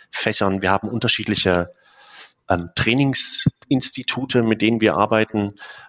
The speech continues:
Wir haben, ähm, Unternehmen eben, die unterschiedliche Dinge bauen lassen von uns. Äh, so musst du dir das vorstellen. Wir sind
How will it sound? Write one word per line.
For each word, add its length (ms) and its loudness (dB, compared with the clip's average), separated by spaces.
Wir 320 0
haben, 800 0
ähm, 220 2
Unternehmen 600 2
eben, 460 0
die 100 -2
unterschiedliche 580 0
Dinge 240 0
bauen 320 0
lassen 320 -2
von 240 -2
uns. 380 -4
Äh, 180 4
so 120 0
musst 200 2
du 40 -4
dir 80 2
das 140 0
vorstellen. 560 -4
Wir 100 -2
sind 360 0